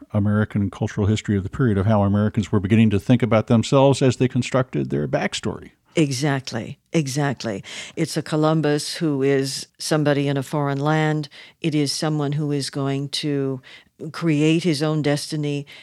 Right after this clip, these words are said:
Speaker 2: uh, and that of an entire new world.
Speaker 1: Mm-hmm.
Speaker 2: And of course, in the United States, this was so resonant, uh, in that period. Remember, we're in the period between the War of eighteen twelve.
Speaker 1: Mm-hmm.
Speaker 2: We are not yet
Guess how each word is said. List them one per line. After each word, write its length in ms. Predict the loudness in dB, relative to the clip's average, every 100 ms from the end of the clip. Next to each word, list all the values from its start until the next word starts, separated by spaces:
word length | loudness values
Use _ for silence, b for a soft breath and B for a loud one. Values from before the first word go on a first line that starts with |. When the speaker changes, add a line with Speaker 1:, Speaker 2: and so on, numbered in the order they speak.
| B
Speaker 2:
uh, 280 | -8 -8 -10 -6
and 200 | -4 0
that 300 | 0 -2 -4 -6
of 160 | -4
an 80 | -2
entire 720 | -4 -4 -4 -4 -4 -6 -10 b b b
new 280 | 0 2 2
world. 540 | 2 0 0 -2 -2 -2
Speaker 1:
Mm-hmm. 200 | -2 -4 -4
Speaker 2:
And 160 | -4 -4
of 140 | -4
course, 320 | -2 -2 -2
in 100 | -4
the 60 | -2
United 480 | -4 -4 -4 -4 -8
States, 480 | -2 0 0 -2 -8
this 240 | -10 -6
was 80 | -4
so 380 | -2 2 2 2
resonant, 680 | 0 -2 -4 -4 -6 -8 -14 B B B -10
uh, 120 | -2 2
in 180 | 4
that 260 | 4 0 -2
period. 440 | -2 0 2 2
Remember, 400 | 0 0 2 2
we're 320 | 0 -2 -4 -2
in 140 | 0
the 80 | 0
period 420 | -2 -2 0 0
between 360 | -2 -4 -4 -4
the 100 | -4
War 280 | -2 2 2
of 140 | 2
eighteen 480 | 0 -2 -2 -2 -2
twelve. 480 | 0 0 0 0 0
Speaker 1:
Mm-hmm. 380 | 2 2 2 -2 -6
Speaker 2:
We 180 | -4 -2
are 80 | 0
not 340 | 0 0 -2
yet 400 | -4 0 0